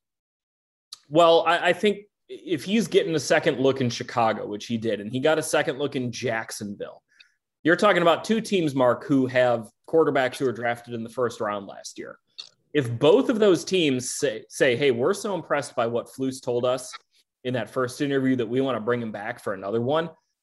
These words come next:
he's probably got a pretty good plan for what he's gonna do on the offensive side of the ball, uh, you know, specifically with the quarterback position. So I, I would trust that, you know, th-, this isn't, uh, the Bears maybe making a reach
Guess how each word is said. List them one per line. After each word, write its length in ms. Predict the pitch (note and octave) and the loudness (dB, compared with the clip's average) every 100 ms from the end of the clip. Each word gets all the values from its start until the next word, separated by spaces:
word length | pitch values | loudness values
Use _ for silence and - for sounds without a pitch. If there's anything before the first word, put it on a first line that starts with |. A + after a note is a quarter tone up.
| _ | _
he's 180 | F3+ F#3+ | -8 -8
probably 460 | - A3 A#3 A3+ | -8 -10 -8 -6
got 180 | G3 E3 | -2 -2
a 20 | |
pretty 220 | C3+ D#3+ D3+ | -2 0 0
good 220 | C3+ A2 | 0 -2
plan 360 | - B2+ G#2+ | -4 -4 -2
for 120 | G#2+ A#2 | -2 -2
what 120 | A#2 | 0
he's 140 | A#2+ | -2
gonna 180 | A2 A#2+ | -2 -4
do 180 | A2 A2+ | -2 -2
on 120 | G#2 | -2
the 80 | G#2 | -2
offensive 500 | G2+ G#2+ A2+ G#2 G2+ | -4 -4 -10 -12 -8
side 260 | A2 G2 | -6 -6
of 60 | F#2 | -8
the 80 | F2+ | -10
ball, 300 | - - - _ _ _ _ - | -10 -12 -16 _ _ _ _ -6
uh, 220 | G#2 G2+ | -2 0
you 80 | A#2 | 0
know, 120 | A#2 | 0
specifically 640 | A2+ - A2+ C#3 C3 C3+ B2 | 0 -6 0 0 2 2 4
with 120 | A#2 | 2
the 80 | A#2+ | -2
quarterback 580 | - C3 A#2 G#2+ G2+ | 0 2 2 -2 -6
position. 440 | - G#2 F#2+ - - _ | -12 -12 -12 -16 -20 _
So 640 | - C#3 B2 A#2 A2+ - _ _ _ _ _ - | -2 6 6 6 2 -10 _ _ _ _ _ -10
I, 240 | C3+ D#3 | -2 2
I 40 | |
would 200 | G#3 G3+ | 4 4
trust 560 | C#3 - E3+ E3+ - - | 2 -2 2 2 0 0
that, 360 | C#3+ C3 A2 - _ _ _ _ | 2 2 0 -8 _ _ _ _
you 120 | D#3 C#3+ | -8 -4
know, 140 | B2 | 0
th-, 200 | C#3 C3+ | 0 0
this 220 | C#3+ C3 | -2 -4
isn't, 340 | F3 F3 F3+ E3+ _ _ - | -4 -2 -4 -8 _ _ -12
uh, 120 | C#3+ C3+ | -10 -8
the 120 | C3 | -8
Bears 440 | A#2+ C3+ C#3 C#3+ A#2+ | -2 2 4 4 2
maybe 380 | B2 B2 A#2+ A#2 | -2 -2 -2 -2
making 380 | A#2 B2 C3 | -2 -2 -4
a 60 | A#2 | -4
reach 680 | A2 A#2+ C3 - - - | -6 -6 -6 -6 -12 -14